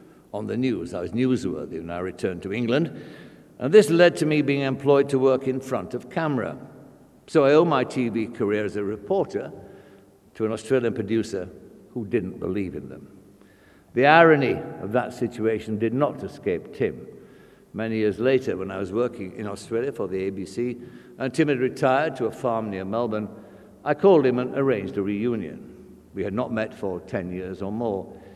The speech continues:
He came to my hotel room for a drink. In my room, he spied the list of questions for the talk show I was preparing. Without being invited, he picked it up and began reading. When he'd finished, I asked him what he thought.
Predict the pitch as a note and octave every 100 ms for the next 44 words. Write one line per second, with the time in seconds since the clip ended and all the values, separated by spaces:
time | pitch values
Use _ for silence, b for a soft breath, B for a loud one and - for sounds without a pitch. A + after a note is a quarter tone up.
0 | B B B2 G#2+ C3+ A#2+ A#2 A#2 A#2 A#2
1 | C#3 B2 G#2 G2 G#2 F#2 F#2+ G#2+ C3+ F2
2 | - - - - - G2+ G2+ F2 G#2 D3+
3 | C#3+ A#2+ - C3+ B2+ A#2+ B2 A2+ - G#2+
4 | - C#3 - A#2+ G#2+ - C3 - A3+ -
5 | - G2 F#2 B B B B G2+ G2 -
6 | - - C#3 A#2+ F#2+ D2+ - - - -
7 | - - G2+ A#2 B2+ - G2+ F2 F2+ D3
8 | D#3+ E3 C3 B B B B B - D3
9 | D#3+ C3 B2+ C#3 C3 B2 C3 A2 F#2+ F2+
10 | C#3 C#3 F2+ D2 - - - - - -
11 | - - D3 A#2+ - F#3 F#3 - - B
12 | B B F#3+ D#3 - - A2+ A2+ G2 C#3
13 | C3+ F3 A2+ - - -